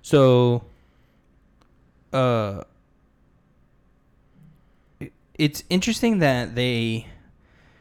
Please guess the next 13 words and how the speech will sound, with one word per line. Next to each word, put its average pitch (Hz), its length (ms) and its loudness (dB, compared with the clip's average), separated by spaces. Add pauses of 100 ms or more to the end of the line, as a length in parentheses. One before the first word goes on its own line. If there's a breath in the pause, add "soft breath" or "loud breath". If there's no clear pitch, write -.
(920 soft breath)
give 190 280 6
these 156 360 2
redirects 165 720 0 (1040)
that 127 380 0
it's - 200 -6
not 156 440 2
their 120 200 0
god, 101 480 -6
but 107 380 -2
for 120 240 -4
some 139 500 2
reason, 120 600 0 (1400)
like, 120 280 -2